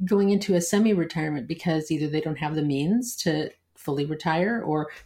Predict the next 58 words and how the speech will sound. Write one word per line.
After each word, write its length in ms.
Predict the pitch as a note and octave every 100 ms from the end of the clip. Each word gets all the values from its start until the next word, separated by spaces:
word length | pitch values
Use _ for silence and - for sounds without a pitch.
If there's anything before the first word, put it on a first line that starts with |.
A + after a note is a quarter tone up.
| -
maybe 220 | F3+ G#3+
one 380 | E3+ E3+ F#3 G3+
person's 420 | G#3 G3+ G3 F3
retiring 400 | F3 F3 F#3 F#3
and 80 | D#3
the 80 |
other 140 | C#3 D3
person's 440 | C#3+ D3+ D3 C3+
not 300 | C#3+ C#3+ E3+
for 120 | -
a 80 | E3+
while, 400 | E3+ F3 F#3+ G#3
or 180 | C#3+ C#3+ - - -
there's 160 | A3+ -
all 240 | A3 C4
kinds 320 | - A#3 G#3+
of 60 | E3+
different 440 | F#3 F3+ D#3 E3
variables 680 | D3 E3+ G3 D#3+ D3 C#3 C3+
here. 420 | - D#3 C3+ C#3 C3+
And, 220 | E3 F3 - -
and 320 | D#3+ D#3 D#3+ -
some 300 | - G3+ G#3+
might 300 | G3 E3+ -
look 160 | E3+ E3+
at 140 | E3+
your 100 | D#3+
circumstances 600 | - D#3+ D3+ - D3+ C#3+
and 140 | D#3+ D3
say, 120 | E3
"Well, 300 | D#3+ D#3 D#3 - - _
you 100 | D#4+
know, 180 | C#4+ F3
well, 200 | A3 B3+
lucky 280 | D4 E4 B3
you, 380 | G3 D4+ A3 D3
you 140 | E3+
know, 60 | A3
you 140 | A3+ A3
both 200 | D4+ -
got 140 | A3+
to 60 | F#3+
retire 440 | F3 G#3 B3+ E3+
and 180 | D#3 D#3+
you 80 | F#3+
got 180 | C4 B3+
to, 160 | E3+ E3+ - - -
you 80 | G#3+
know, 100 | D#3+
travel 280 | - B3 F3+
the 80 |
world 460 | E3 A#3+ A3 E3+ D#3
and 120 | D#3
you 100 | G3
have 200 | G#3+ G#3
the 60 | F3
means 460 | F#3+ G3 D#3+ D3+ C#3+
and 140 | C#3